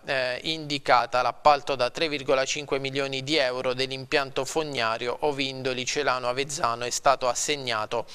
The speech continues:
a un'impresa marsicana, non all'azienda Ricci di Castel di Sangro del presidente ance, eh, regionale Enrico Ricci, che tra l'altro non risulta neanche aver partecipato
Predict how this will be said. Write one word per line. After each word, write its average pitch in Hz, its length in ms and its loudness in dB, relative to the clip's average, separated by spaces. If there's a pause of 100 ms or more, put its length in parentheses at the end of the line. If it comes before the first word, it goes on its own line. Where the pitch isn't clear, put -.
(300)
a 151 120 6
un'impresa 151 520 0
marsicana, 143 680 0
non 139 260 -4
all'azienda 131 580 0
Ricci 139 320 -4
di 135 100 -6
Castel - 340 0
di 170 120 -4
Sangro 113 400 -2
del 120 340 -2
presidente 131 720 -2 (320)
ance, 139 800 2
eh, 135 260 0
regionale 131 600 -2
Enrico 127 340 -2
Ricci, 123 380 -2
che - 180 -4
tra 147 160 4
l'altro 123 420 0
non 135 160 -4
risulta 139 460 0
neanche 127 320 -4
aver 120 240 -4
partecipato 123 1000 0